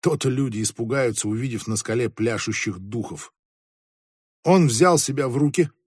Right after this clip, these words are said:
собрался с мыслями. Встал сразу за костром, так что на скальной стенке возник трёхметровый силуэт его фигуры.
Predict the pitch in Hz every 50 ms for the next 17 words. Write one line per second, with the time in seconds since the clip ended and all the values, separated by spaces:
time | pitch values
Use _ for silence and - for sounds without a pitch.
0 | _ _ _ _ - - 131 120 123 131 135 123 - - 113 - 120 113 104 -
1 | - 85 78 73 - _ _ _ _ _ _ _ _ _ _ _ _ - - -
2 | - 160 151 143 - - 156 180 170 135 113 127 113 131 117 - 127 - - -
3 | 180 185 156 117 101 104 98 - - 113 113 113 113 - - - 151 147 143 135
4 | 131 127 - - - 160 160 156 147 - 170 147 - _ _ _ - 117 127 131
5 | 113 151 151 - - - 151 156 147 - 147 143 - 147 143 151 151 147 147 131
6 | - - 123 117 117 120 117 113 110 - 113 113 110 113 98 - 113 98 90 87
7 | 80 73 71 -